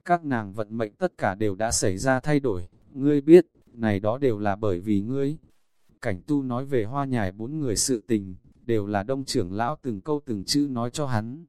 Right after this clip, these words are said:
đây cũng là Đông trưởng lão vì cái gì ngàn dặm xa xôi một người trộm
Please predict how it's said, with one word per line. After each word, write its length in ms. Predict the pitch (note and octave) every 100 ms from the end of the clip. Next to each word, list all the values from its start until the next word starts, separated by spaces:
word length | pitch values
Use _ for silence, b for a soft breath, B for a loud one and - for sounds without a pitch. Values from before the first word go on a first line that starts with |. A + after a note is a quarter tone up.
| - -
đây 180 | C#3+ C#3+
cũng 220 | - C#3
là 160 | C#3 G2+
Đông 200 | C3+ C3+
trưởng 280 | C#3+ F#2+ F#2+
lão 240 | A2+ D3+
vì 220 | C#3 G#2+ A#2
cái 200 | A2+ C3+
gì 240 | C#3 A2
ngàn 240 | G#2 G2
dặm 240 | F#2+ G#2+ G2+
xa 240 | C#3+ C3+
xôi 260 | - D3 C#3
một 200 | A#2+ G#2
người 240 | A2 G2+
trộm 220 | F#2 A#2